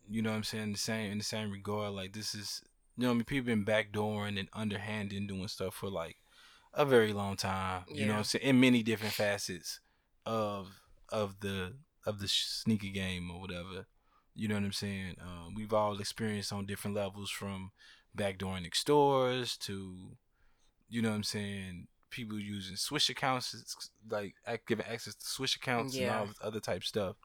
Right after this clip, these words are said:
Speaker 2: Yeah.
Speaker 1: and different things of that nature. You know what I'm saying? Um, it just, it's just,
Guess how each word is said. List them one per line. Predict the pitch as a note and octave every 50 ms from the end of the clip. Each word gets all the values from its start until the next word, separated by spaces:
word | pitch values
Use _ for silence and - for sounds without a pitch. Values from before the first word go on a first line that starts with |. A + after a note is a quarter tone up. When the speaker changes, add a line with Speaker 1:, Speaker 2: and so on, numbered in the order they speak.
| - -
Speaker 2:
Yeah. | C3+ - - - - - -
Speaker 1:
and | G2+ G#2 G2
different | G#2+ G2 G2 F#2+
things | A#2 G#2+ G#2+ G2+ G2
of | F#2+
that | G2+ G2+ G2+
nature. | G2+ G#2 G#2 G2 - - G2+ G2 G#2 - _ _ _ _ _ _ _ _ _ _ -
You | F#2+ A2
know | G#2 G#2
what | G2+ G2
I'm | G2 G2
saying? | - - G2+ G2 F#2+ F#2+ F#2+ F#2+ G#2 - -
Um, | F#2+ G2+ F#2 F2 E2 D2+ - A#2+ G#2+ A2+ _ _ _ _ _ _ _ _ _ _ _ _ _ _ _ _ _ -
it | G#2 A2+
just, | A#2 A#2+ A#2 A2 A#2 A#2+ A2+ D2+ D#2
it's | A2 B2 -
just, | - G#3 F#3+ -